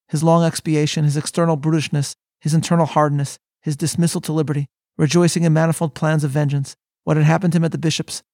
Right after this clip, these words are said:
the last thing that he had done, the theft of forty-two from a child, a crime all the more cowardly and all the more monstrous, since it had come after the bishop's pardon. All this recurred to his mind and appeared clearly to him, with a clearness which he had never hitherto witnessed.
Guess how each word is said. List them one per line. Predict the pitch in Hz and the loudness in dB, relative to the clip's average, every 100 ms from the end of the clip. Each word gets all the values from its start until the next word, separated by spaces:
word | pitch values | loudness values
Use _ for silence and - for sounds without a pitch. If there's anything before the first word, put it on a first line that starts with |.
| _ | _
the | - | -6
last | 143 170 170 | 2 4 2
thing | - 170 | 2 0
that | 160 | 2
he | 160 | 0
had | 151 | 0
done, | 147 139 139 - _ | 0 -2 -4 -10 _
the | - | -10
theft | 139 170 156 165 | 0 0 0 -4
of | |
forty-two | - 170 160 - 165 | -4 -2 0 -2 -2
from | 165 | -2
a | 156 | -4
child, | - 143 139 139 - _ _ | -2 -2 -2 -6 -12 _ _
a | - | -18
crime | - 170 165 | 0 4 6
all | 165 180 | 6 6
the | 180 | 4
more | 170 | 2
cowardly | - 156 147 151 143 147 - _ _ | 0 0 0 0 -2 -6 -8 _ _
and | 147 | 0
all | 156 | 2
the | 165 | 2
more | 165 160 | 2 4
monstrous, | 151 165 151 - 131 - - _ _ | 4 2 0 -6 -10 -10 -16 _ _
since | - 180 160 | -6 0 0
it | 156 | 0
had | 143 | -2
come | - 160 | 0 0
after | 160 - | 0 -2
the | 156 | -4
bishop's | 151 156 - | -4 -4 -10
pardon. | - 139 131 123 - - | -10 -4 -4 -4 -8 2
All | 160 190 | 4 6
this | 185 - | 2 -2
recurred | 170 - 160 | -4 0 -2
to | 165 | 0
his | 156 | -2
mind | 139 139 139 139 | 0 0 -2 -2
and | 135 | -4
appeared | - 160 151 | -4 -6 -6
clearly | - 165 156 | -4 -2 -2
to | 147 | -2
him, | 139 127 120 _ _ _ _ 151 | -2 -2 -6 _ _ _ _ -6
with | 151 | -4
a | 160 | -4
clearness | _ - 196 185 160 131 - | _ -6 0 2 4 0 -2
which | - - | -8 -6
he | 147 | -4
had | |
never | 135 147 156 | 0 2 2
hitherto | 151 151 - 147 | 2 0 -2 -4
witnessed. | 143 - 127 - | -4 -6 -12 -14